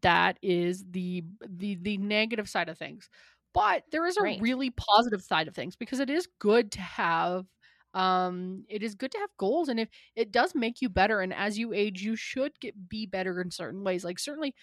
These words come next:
Speaker 1: a lot of
Speaker 2: Mm-hmm.
Speaker 1: things start to fade, you know, you're not gonna be as, as in shape when you're ninety as you are when you're thirty. You're not in your big years anymore,
Speaker 2: Yeah.
Speaker 1: you know? But one of the big s-, things I read in an article on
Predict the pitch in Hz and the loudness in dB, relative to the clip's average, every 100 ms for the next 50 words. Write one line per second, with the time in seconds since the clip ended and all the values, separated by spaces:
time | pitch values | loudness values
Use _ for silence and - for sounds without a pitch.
0 | - _ - 208 202 208 208 - 202 190 | -20 _ -4 4 4 4 -2 -4 -2 -2
1 | 202 196 190 190 - _ - 175 180 190 | -4 -8 -10 -14 -16 _ -14 -10 -6 -6
2 | 208 202 190 180 170 170 170 165 _ _ | -4 -2 -2 -4 -6 -4 -4 -6 _ _
3 | _ _ _ _ 226 185 - 208 196 190 | _ _ _ _ -4 -4 -4 -2 -2 -2
4 | - 185 202 - 175 175 160 156 151 180 | -2 -2 -2 -4 -4 -4 -6 -6 -2 -2
5 | 175 165 165 180 165 165 165 160 - 185 | -4 -6 -8 -6 -4 -4 -6 -10 -8 -6
6 | 151 160 180 196 185 196 175 165 _ _ | -6 -6 -4 -4 -4 -6 -8 -8 _ _
7 | _ - 185 170 180 185 170 165 175 170 | _ -2 -2 -2 -2 -2 -2 -6 -8 -6
8 | 175 160 175 220 _ _ _ _ _ - | -6 -8 -12 -12 _ _ _ _ _ -20
9 | - _ _ - 294 294 294 285 226 - | -20 _ _ -2 2 4 2 0 -2 -10
10 | - - 254 240 220 208 190 196 190 180 | -14 -6 -4 0 0 2 2 0 0 0
11 | 175 185 190 147 180 180 | 0 -2 -4 0 0 -2